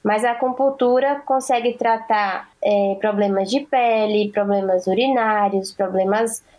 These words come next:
de estômago, intestino, problemas comportamentais. Então, a gente consegue associar a acupuntura a qualquer especialidade médica, é, melhorando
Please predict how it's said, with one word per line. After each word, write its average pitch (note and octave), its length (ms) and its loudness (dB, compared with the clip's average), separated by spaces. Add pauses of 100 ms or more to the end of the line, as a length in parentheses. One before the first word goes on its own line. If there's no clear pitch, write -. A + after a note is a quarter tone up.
(140)
de G3 100 0
estômago, G#3 760 0
intestino, G3+ 960 0
problemas G#3+ 540 0
comportamentais. G#3+ 1500 -2 (240)
Então, B3 260 -2
a A#3 100 -2
gente B3 180 -4
consegue C4 580 0
associar C4+ 540 0
a - 20 -2
acupuntura B3+ 600 0
a B3 40 -2
qualquer B3 440 -2
especialidade B3+ 1080 0
médica, G3+ 640 0 (240)
é, G#3 280 2
melhorando B3 920 2